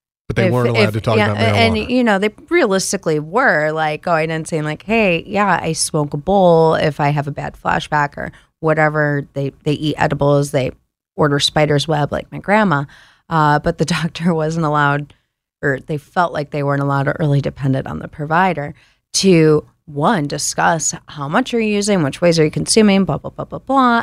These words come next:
Speaker 2: and then actually put it into their medical record and system. I mean, that's absurd. It's medically irresponsible,
Speaker 1: Right.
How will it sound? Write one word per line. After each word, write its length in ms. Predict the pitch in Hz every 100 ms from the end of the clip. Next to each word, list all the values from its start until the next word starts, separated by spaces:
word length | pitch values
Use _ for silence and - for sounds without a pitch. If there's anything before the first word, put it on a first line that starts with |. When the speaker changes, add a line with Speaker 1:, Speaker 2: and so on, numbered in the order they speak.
| -
Speaker 2:
and 160 | 202 220
then 140 | 214
actually 340 | 208 208 - 233
put 220 | - 202
it 160 | 196 190
into 260 | 185 180
their 140 | 175 170
medical 760 | 160 160 - 156 151 147 - -
record 400 | 277 - 175 170
and 160 | 170
system. 580 | - 330 - - - -
I 80 | 202
mean, 120 | 208
that's 300 | 226 233 -
absurd. 480 | 240 - - 294 233
It's 180 | 170 -
medically 520 | 208 214 208 208 185
irresponsible, 1000 | 196 190 - - 190 185 180 170 147 139 - -
Speaker 1:
Right. 220 | 98